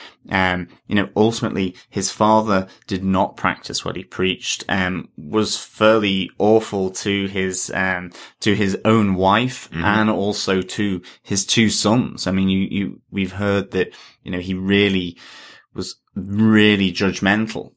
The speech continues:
Speaker 1: to, to Luke and with Willis Stryker. Obviously,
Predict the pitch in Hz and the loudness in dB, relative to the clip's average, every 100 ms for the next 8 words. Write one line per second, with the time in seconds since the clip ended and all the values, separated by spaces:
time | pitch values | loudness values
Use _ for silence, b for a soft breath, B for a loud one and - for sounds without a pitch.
0 | - 98 90 90 87 - 90 90 110 120 | -4 0 2 2 0 -4 -2 0 0 -2
1 | - - 104 110 101 92 95 - - _ | -6 0 2 2 2 -2 -6 -8 -16 _
2 | _ _ _ _ _ - 98 92 87 - | _ _ _ _ _ -6 -4 -4 -6 -4
3 | 98 92 - - 104 127 127 127 113 - | -2 0 -2 2 2 2 2 2 2 2
4 | 107 113 - 98 | 2 0 0 0